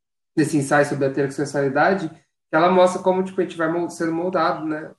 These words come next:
com, com, com o tempo, com, com, tipo, esse consumo. A gente consegue relacionar muito o que ela fala nesse livro com, com essa questão da indústria pornô. Então, sobre o papel do, o papel do homem, como o homem se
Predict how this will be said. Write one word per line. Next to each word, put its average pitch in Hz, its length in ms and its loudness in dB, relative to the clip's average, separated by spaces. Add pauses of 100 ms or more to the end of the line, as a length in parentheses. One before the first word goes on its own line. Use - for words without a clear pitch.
(140)
com, 147 160 -18 (100)
com, 143 240 -6
com 143 200 -6
o 135 60 -8
tempo, 160 580 0 (580)
com, 131 420 0 (220)
com, 139 320 0
tipo, - 300 -6
esse 135 160 0
consumo. 147 420 2
A 156 40 4
gente 156 120 0
consegue 165 260 0
relacionar 165 360 2
muito 165 260 2
o - 20 -16
que - 80 0
ela 180 140 6
fala 160 220 0
nesse 156 240 -2
livro 151 400 0
com, 165 580 -4 (840)
com 151 100 -2
essa 143 140 -2
questão 156 280 2
da 151 80 6
indústria 151 260 -2
pornô. 151 440 0 (120)
Então, 143 560 -2 (560)
sobre 139 240 0
o 139 60 -2
papel 139 380 2
do, 151 80 -2 (200)
o - 40 -12
papel 147 340 0
do 147 100 0
homem, 165 360 0
como 143 180 0
o - 20 4
homem 147 240 -4
se 135 640 -4